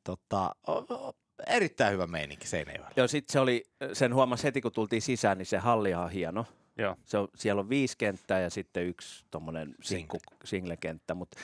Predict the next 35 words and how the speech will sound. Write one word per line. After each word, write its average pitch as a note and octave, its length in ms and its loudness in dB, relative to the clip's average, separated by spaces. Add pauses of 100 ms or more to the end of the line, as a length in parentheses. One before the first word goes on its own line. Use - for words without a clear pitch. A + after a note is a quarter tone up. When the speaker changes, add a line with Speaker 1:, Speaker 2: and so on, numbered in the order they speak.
(180)
Speaker 2:
se C3 100 6
oli C3+ 100 6
niinku C3 220 -2
kiva, D#3 280 6
kun G2+ 120 -6
siellä A2+ 220 2
oli, A2 140 2
me A#2+ 140 0 (100)
osuttiin B2 440 0
just E3+ 280 0
siihen G#2+ 360 0
vaiheeseen, F2+ 540 -2
kun F2 240 -8 (160)
taisi G2 220 -2
olla G#2 120 4
miesten A2+ 540 0
puolivälieri D#2+ 880 -2
siellä E2+ 280 -4
käynnissä. E2 540 -2 (200)
Speaker 3:
Niin. G#2 280 -10 (600)
Speaker 2:
Niin A2 220 -2 (180)
tommonen A#2 300 4
viiden B2+ 340 4
kentän G2 300 0
halli, G#2 480 2 (280)
niin G2+ 60 -8
se A#2+ 100 2
on A#2 80 4
aika A#2+ 180 2
kiva C#3 280 4
mennä G2 280 0
siihen, G2 320 -2
kun F#2+ 100 -6
sä G2 100 -8
menet F#2+ 200 -2